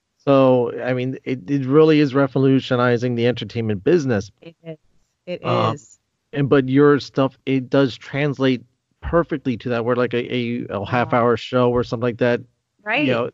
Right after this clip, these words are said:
Speaker 1: may or may not work in the streaming
Speaker 2: Yeah,
Speaker 1: world, but
Speaker 2: so
Speaker 1: something
Speaker 2: true.
Speaker 1: that is three to five minutes that
Speaker 2: Yeah.
Speaker 1: is their perfect time for, you know, that
Speaker 2: That
Speaker 1: their
Speaker 2: is,
Speaker 1: intentions,
Speaker 2: that is really true. Yeah.
Speaker 1: um, you know, is a smart move,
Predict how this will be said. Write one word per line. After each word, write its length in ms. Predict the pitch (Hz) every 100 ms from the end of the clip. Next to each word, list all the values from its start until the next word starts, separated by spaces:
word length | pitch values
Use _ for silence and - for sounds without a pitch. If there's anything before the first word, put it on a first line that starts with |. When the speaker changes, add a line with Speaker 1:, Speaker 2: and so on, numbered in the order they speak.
| _ _ _ _
Speaker 1:
may 200 | 143 156
or 100 | 151
may 160 | 135 139
not 240 | 139 127
work 280 | 131 147 -
in 140 | 139
the 100 | 123
streaming 260 | 113 226 320
Speaker 2:
Yeah, 160 | 403 147
Speaker 1:
world, 180 | 143 -
but 80 | -
Speaker 2:
so 80 | 220
Speaker 1:
something 340 | 151 151 143
Speaker 2:
true. 100 | 139
Speaker 1:
that 120 | 135
is 240 | 135 117 -
three 220 | 135 143
to 80 | 131
five 340 | - 131 139 110
minutes 440 | 131 131 117 _
that 280 | 131 131 117 _
Speaker 2:
Yeah. 220 | 170 160 151 _ _ _ -
Speaker 1:
is 300 | 147 123 -
their 220 | 147 135
perfect 460 | - 139 131 123 117
time 280 | 123 143
for, 180 | 120 - -
you 120 | 117
know, 80 | 110
that 160 | 120
Speaker 2:
That 80 | 104
Speaker 1:
their 200 | 123 131
Speaker 2:
is, 100 | 131
Speaker 1:
intentions, 500 | 123 - 139 131 196
Speaker 2:
that 80 | 196
is 80 | 180 _
really 260 | 170 165 165
true. 420 | - 170 156 165 - _
Yeah. 360 | 185 180 185 147 _ _
Speaker 1:
um, 500 | 117 113 107 104 95 - _ _ _
you 140 | 139 127
know, 200 | 113 104 - _ _ _ _ _ _
is 220 | 147 135
a 100 | 127
smart 440 | 117 - 123 127 117
move, 420 | 131 147 98